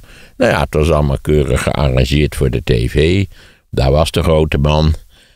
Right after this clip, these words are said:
En ik moet je zeggen, ik, ik kan niet beoordelen of groep A of groep B eigenlijk gelijk had. Eh, ik zou zeggen,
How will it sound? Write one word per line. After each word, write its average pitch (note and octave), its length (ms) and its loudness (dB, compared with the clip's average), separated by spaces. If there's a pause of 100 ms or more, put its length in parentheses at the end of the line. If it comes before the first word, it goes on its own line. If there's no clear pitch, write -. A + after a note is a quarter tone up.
(240)
En G#2 300 -4
ik - 200 -6
moet C#3 200 -2
je F2 80 0
zeggen, D#2+ 420 0
ik, - 260 -8 (120)
ik F#2 180 -4 (120)
kan D2+ 280 2
niet B1+ 340 -2
beoordelen D2+ 680 2
of D2+ 240 0
groep - 400 -2
A F2 300 0
of F#2+ 260 -2
groep G#2 280 0
B - 60 2 (200)
eigenlijk A2+ 580 -2
gelijk - 500 -6
had. - 300 -2 (720)
Eh, D2 200 0
ik - 160 -6
zou G2 200 0
zeggen, G2 440 0